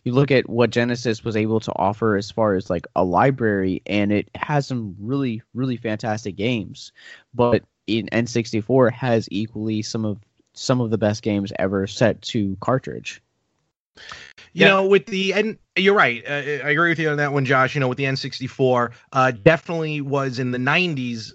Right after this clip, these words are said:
Speaker 2: the, the, the pinnacle of Nintendo, mostly because the nineties were ending,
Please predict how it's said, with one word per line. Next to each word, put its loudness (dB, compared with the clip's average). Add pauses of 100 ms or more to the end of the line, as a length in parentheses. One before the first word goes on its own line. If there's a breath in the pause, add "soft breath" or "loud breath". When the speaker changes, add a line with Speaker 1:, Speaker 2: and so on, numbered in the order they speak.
(120)
Speaker 2:
the, -8
the, -4
the -6
pinnacle 2
of -2
Nintendo, 0
mostly -4
because -4
the -6
nineties -4
were -8
ending, -4